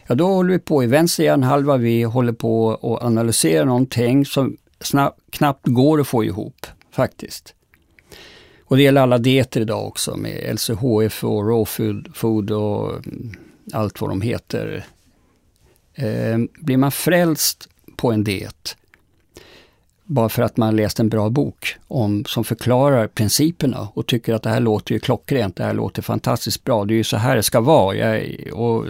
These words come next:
tänk alla de här människorna som blev friska av att äta den här maten, alla exempel. Så kan man ju tro att det här gäller för mig också. Och så kör man på.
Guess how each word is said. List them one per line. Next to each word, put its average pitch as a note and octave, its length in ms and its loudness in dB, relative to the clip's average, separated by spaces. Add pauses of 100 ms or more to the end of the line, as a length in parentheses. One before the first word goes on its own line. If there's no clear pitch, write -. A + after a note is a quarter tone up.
(120)
tänk C3+ 300 2
alla G#2+ 200 0
de A2 120 2
här G#2+ 60 2
människorna A2 560 0
som A2+ 260 -2
blev A2 320 -2 (420)
friska D3 520 2
av A2+ 120 2
att G#2+ 140 -4
äta A#2+ 240 0
den D#3 100 6
här A#2+ 60 4
maten, G#2 520 -2
alla A2 280 -2
exempel. C#3 640 0 (500)
Så - 100 -4
kan C#3+ 180 4
man B2+ 160 4
ju B2+ 60 2
tro E3+ 380 2
att A#2 120 0
det A#2 80 0
här A#2 100 2
gäller A2 240 2
för B2+ 120 0
mig E3 300 2
också. - 340 -12 (500)
Och - 80 -6
så E3 100 0
kör E3 180 2
man C#3 180 2
på. - 280 -4